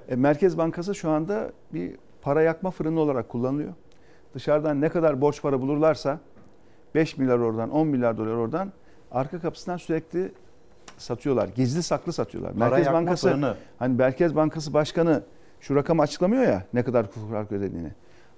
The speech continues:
Speaker 1: Arka kapıdan ne kadar döviz sattıklarını da açıklamıyorlar.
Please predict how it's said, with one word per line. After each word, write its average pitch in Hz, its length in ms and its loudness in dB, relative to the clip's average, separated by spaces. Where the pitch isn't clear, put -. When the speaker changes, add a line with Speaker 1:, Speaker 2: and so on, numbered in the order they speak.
Speaker 1:
Arka 131 240 0
kapıdan 214 340 2
ne 214 80 2
kadar 220 260 4
döviz 208 200 2
sattıklarını 214 440 0
da 165 40 0
açıklamıyorlar. 101 520 -6